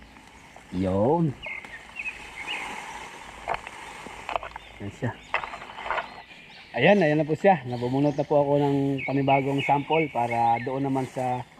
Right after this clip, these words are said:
talagang pwede na bang pitasin ito. Kasi nung nakaraan, maraming bubot or mura. So, tara, ah,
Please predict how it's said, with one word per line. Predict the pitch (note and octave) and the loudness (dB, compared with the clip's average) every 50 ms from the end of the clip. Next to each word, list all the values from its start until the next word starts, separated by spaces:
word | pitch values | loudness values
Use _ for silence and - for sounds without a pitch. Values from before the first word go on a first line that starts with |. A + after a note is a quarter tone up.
| - - - - - - - - | -20 -20 -20 -20 -20 -18 -16 -10
talagang | - - A#2+ B2 A#2+ A#2 A#2+ B2 B2 B2 A#2+ A2+ - | -4 0 0 2 2 2 2 2 0 0 -2 -4 -2
pwede | - C3 C3+ C3 C#3 | -2 -2 0 2 2
na | C3+ | 2
bang | B2+ B2+ B2+ B2 - | 2 0 0 -2 -2
pitasin | - - - A#2 - D3 C3+ B2+ | -4 -4 -2 0 0 0 0 0
ito. | A#2+ C#3+ D#3+ - - - - - - - | 2 2 2 0 0 -6 -18 -20 -20 -18
Kasi | - - D3 | -12 -6 -4
nung | C#3 C#3 C3+ | -2 0 0
nakaraan, | B2+ B2 C3 C#3 C#3+ C#3+ B2+ B2 B2+ B2 | 0 0 0 2 2 2 2 0 0 -2
maraming | A#2+ A2+ A#2+ B2 C3+ C3+ C3+ C3 C3 C3 B2 | -2 0 0 0 0 0 -2 -2 -2 -2 -2
bubot | B2+ C3 C3+ D3+ D3 - - - - - - - - - - - - - - | -2 0 0 0 -2 -2 -8 -16 -14 -12 -12 -12 -12 -12 -14 -16 -18 -12 -4
or | - A#2+ B2 B2 B2 A#2+ A#2 A2+ A2+ A2+ A2+ A2+ G#2+ - - - | 0 0 2 2 2 2 0 0 -2 -4 -6 -8 -10 -12 -10 -4
mura. | A2+ B2 C3+ D3 C#3+ C3+ - - - - - - - - - C6+ - - - - - - - - - - - - - - - - - - - | 0 2 4 4 4 2 0 -4 -12 -12 -12 -18 -16 -14 -12 -12 -12 -14 -16 -20 -18 -14 -10 -10 -10 -10 -10 -14 -16 -18 -18 -18 -18 -18 -16
So, | - G#2+ G#2+ - | -14 -14 -8 -4
tara, | A2+ A#2+ C3+ C#3 B2+ - C3 | 0 2 2 2 0 -2 -8
ah, | A2 G#2+ G#2+ G#2+ G#2+ G#2+ G#2 | -6 -6 -4 -4 -4 -4 -6